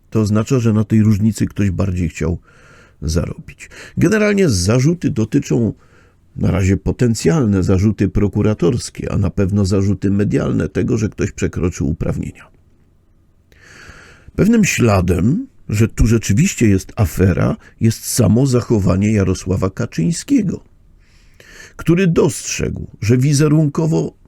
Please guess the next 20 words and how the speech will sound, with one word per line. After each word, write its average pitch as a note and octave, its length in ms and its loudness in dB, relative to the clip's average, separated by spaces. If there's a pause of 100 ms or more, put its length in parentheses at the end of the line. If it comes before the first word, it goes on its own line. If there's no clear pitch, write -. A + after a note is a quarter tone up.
(160)
tracą C#3+ 480 0
na A#2 140 -2
tym A#2 220 -2
potwornie - 800 -2 (640)
i F3+ 80 4
zawiesił E3+ 720 2
w - 80 -6
prawach B2+ 360 0
członka C3 460 0
pis - 420 -2 (380)
do C#3 300 2
czasu D3+ 400 0
wyjaśnienia B2+ 520 2
sprawy G#2+ 360 0
sprzedaży F#2 520 -2
działki. - 400 -6 (1400)
Po A#2+ 100 4
pierwsze B2+ 420 0
Roberta G#2 480 2
Telusa, - 600 0